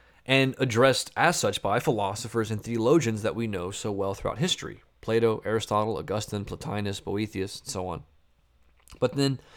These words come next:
the second period refers to the middle or end of the nineteenth century to the present, by which we now see the advent, or at least the significant development of the natural sciences to understand man's ontological differences.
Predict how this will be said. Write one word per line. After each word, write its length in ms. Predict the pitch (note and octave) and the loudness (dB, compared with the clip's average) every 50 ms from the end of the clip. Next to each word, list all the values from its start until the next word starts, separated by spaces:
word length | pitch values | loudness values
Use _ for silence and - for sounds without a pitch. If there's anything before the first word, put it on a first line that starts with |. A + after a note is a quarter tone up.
| - - - - - - - - - - | -20 -20 -20 -20 -20 -20 -20 -20 -16 -4
the 80 | - D3 | -2 -2
second 380 | - - - - - A#3+ E3+ | 0 2 0 2 0 0 -2
period 260 | - D#3+ F3+ F3 D#3+ | 0 4 6 6 6
refers 420 | D3 D3 D3 - - D#3 D#3+ D#3 D3+ | 6 4 4 6 6 6 6 6 4
to 100 | - C#3+ | 2 2
the 100 | C3 B2+ | 2 2
middle 320 | A#2+ A#2 C3 E3+ F3+ G3 F3+ | 2 4 4 4 4 6 4
or 140 | D#3 C3+ - | 4 4 4
end 280 | C#3 D3 D3+ D3+ C#3+ - | 4 4 4 4 2 0
of 100 | B2 A#2 | -2 -2
the 80 | A#2 | -2
nineteenth 460 | A2+ A#2 C3 D3 D3 D3 - A#2 G#2 - | 0 0 0 0 0 -2 -4 -4 -4 -4
century 500 | - A2 F#2+ - - - E2 - - - _ _ _ - | -6 -8 -6 -8 -8 -10 -10 -12 -14 -18 _ _ _ -10
to 120 | - - | -6 -4
the 80 | G#2+ A2 | -4 -4
present, 480 | G2+ - - A3 G3 A#2 G#2+ - - - - - - - - - - - - - - - | -4 0 2 2 2 2 0 -6 -10 -18 -20 -20 -20 -20 -20 -20 -20 -20 -20 -20 -20 -8
by 160 | - - D3+ D#3+ | 0 2 4 6
which 200 | E3+ E3 D#3+ - | 6 4 4 2
we 100 | E3 D#3+ | 2 2
now 280 | C#3 D#3 F#3+ A3+ C4 B3+ | 4 4 2 0 0 -4
see 280 | - - G3 F#3+ F#3 | -4 -4 -2 0 2
the 160 | D#3+ D3+ C#3+ | 2 2 2
advent, 640 | - C3+ D3+ E3+ D#3 C#3+ D3+ D#3+ D#3 D3+ - - - - - _ _ _ _ _ _ - | 4 4 2 4 2 2 2 2 2 0 -4 -8 -12 -16 -20 _ _ _ _ _ _ -4
or 260 | B2+ C3+ C3+ C3+ C3+ | 0 2 4 4 4
at 140 | B2 B2+ A#2+ | 2 0 0
least 340 | B2 C#3 C#3 C#3 - - - | 2 2 2 2 0 -2 -2
the 160 | C3 B2 A#2+ | 0 0 0
significant 460 | - C3 C#3 D#3+ F3 D#3 D3 C#3 B2 | 0 0 0 0 0 0 0 -2 0
development 480 | A#2 G#2+ G#2 D3 F#3 G3 F3 C3+ A#2 - | 0 2 2 2 2 4 2 0 0 -2
of 100 | A#2+ A2 | -2 -2
the 80 | A2+ | 0
natural 340 | A2 B2 D#3+ G#3 A3+ - F3 | 2 2 2 2 2 0 -2
sciences 680 | D3+ - - A2+ G#2+ A2 G#2+ - A2 A2 G#2+ - - - _ - - - - - - | -2 0 -2 -2 -2 -4 -4 -6 -6 -6 -6 -8 -12 -16 _ -20 -20 -20 -20 -16 -8
to 160 | - C#3 C3 | -6 -2 2
understand 580 | D3 D#3 D#3 D#3 D3+ - C3+ C3 C3 B2+ A2+ | 2 2 4 2 0 0 0 0 0 0 0
man's 380 | A2+ A#2 A#2+ B2 B2+ B2+ A#2+ A2+ | -2 -2 -2 0 0 -2 -4 -4
ontological 640 | - A2 A2 A2 A2+ A2+ G#2+ G#2 G#2+ G#2 - - A2+ | -2 -2 -2 0 0 -2 -2 -2 -4 -4 -4 -6 -6
differences. 640 | G#2 B2+ C#3 C3+ A2+ G#2 - - C#2 - - - | -2 -2 -2 -2 -2 -8 -8 -10 -10 -12 -14 -18